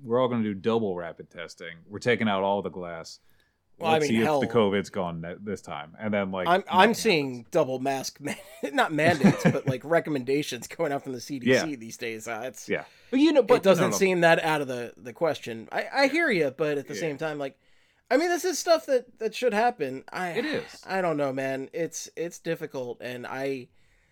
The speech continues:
Speaker 2: I don't know if they're gonna really be able to, <sighs> they're going to play through, and it's gonna be disgusting. That's
Speaker 1: Okay, well, that's
Speaker 2: what
Speaker 1: the
Speaker 2: I'm telling
Speaker 1: question.
Speaker 2: you
Speaker 1: Should
Speaker 2: right
Speaker 1: they
Speaker 2: now.
Speaker 1: shut it down?
Speaker 2: They should shut it down. They should shut it down until all the guys get vaccinations and then pick it up and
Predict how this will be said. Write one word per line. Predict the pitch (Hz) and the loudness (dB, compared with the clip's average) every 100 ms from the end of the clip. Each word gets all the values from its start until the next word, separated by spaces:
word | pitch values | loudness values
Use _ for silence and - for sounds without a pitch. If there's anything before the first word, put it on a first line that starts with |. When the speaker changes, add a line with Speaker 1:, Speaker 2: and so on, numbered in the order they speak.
| _ _ _ _ _ _ _ _ _ _ - | _ _ _ _ _ _ _ _ _ _ -2
Speaker 2:
I | 180 | 2
don't | 208 240 | 4 4
know | 214 220 214 | 4 4 2
if | 180 170 - | -2 -6 -6
they're | 180 175 | -4 -4
gonna | 160 175 175 | -4 -4 -4
really | 156 170 175 170 | -4 -6 -4 -6
be | 170 | -4
able | 170 160 | -4 -4
to, | 160 156 151 - - - | -6 -4 -6 -10 -16 -20
<sighs> | - - | -20 2
they're | 247 | 4
going | 330 359 277 | 6 4 4
to | |
play | - 220 | 2 0
through, | 160 151 131 104 | 2 -2 -2 -2
and | 143 | -4
it's | 143 | -4
gonna | - 156 | -2 -2
be | 139 | -2
disgusting. | 123 - 120 - - - _ | -6 -6 -8 -8 -18 -20 _
That's | 139 | -2
Speaker 1:
Okay, | 123 110 | 2 2
well, | 107 151 | 4 2
that's | 226 | 2
Speaker 2:
what | 180 | 2
Speaker 1:
the | |
Speaker 2:
I'm | - | 0
telling | 160 147 | 0 -4
Speaker 1:
question. | 135 | -6
Speaker 2:
you | |
Speaker 1:
Should | 110 160 | 0 4
Speaker 2:
right | 143 | 4
Speaker 1:
they | 139 | 2
Speaker 2:
now. | |
Speaker 1:
shut | 123 113 90 | 0 -4 -6
it | 85 | -8
down? | - _ _ _ _ 403 - | -16 _ _ _ _ -20 0
Speaker 2:
They | 339 294 | 2 4
should | 254 427 466 | 4 4 4
shut | 247 180 | 4 4
it | 170 | 4
down. | 180 175 247 | 2 2 6
They | 240 | 4
should | 226 226 | 4 0
shut | 277 | 4
it | 254 | 4
down | 254 254 | 4 0
until | 240 262 247 | 0 -2 -2
all | |
the | 247 | -2
guys | 247 233 220 | 2 2 2
get | 175 | -2
vaccinations | 185 185 - 143 147 185 226 | 0 0 -2 -4 -4 -4 -6
and | 202 | -4
then | 208 214 | -6 -4
pick | 226 220 | -4 -2
it | |
up | 226 254 | -2 -4
and | 349 220 208 | -6 -6 -8